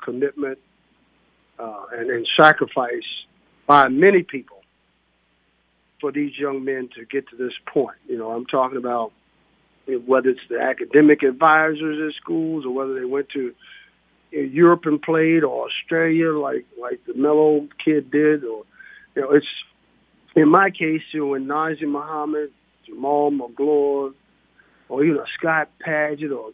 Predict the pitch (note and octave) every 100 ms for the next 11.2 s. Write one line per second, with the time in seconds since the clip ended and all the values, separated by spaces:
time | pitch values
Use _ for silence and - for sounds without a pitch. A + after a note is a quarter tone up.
0 | - F3 C#3+ - D3 D#3 D#3 D3 A2+ -
1 | - D#3+ - D#3 D#3 D3+ C#3 E3 E3 C#3
2 | D#3 D3+ C3 D#3+ C#3 D3+ - - - -
3 | - - E3 D#3 D3+ C#3 F3+ E3 E3+ D3
4 | G3 G3+ D#3+ - F#3+ C4+ F#3+ G3 G3 F3
5 | E3 C3+ C#3 B3 A#3+ E3 - - - G#3+
6 | C#4+ B3+ A3+ A#3+ F3 _ _ _ _ _
7 | _ _ F4+ F#4+ G3 G3+ G3+ G3 A#3 F#3
8 | G3+ G3 F3 - G#3 F3 C#3 F#3 F#3 E3
9 | - B2 - D3+ F#3 F3 D#3+ B2+ - C3+
10 | D3+ A2+ _ _ _ - - C3 A#2+ B2+
11 | G3+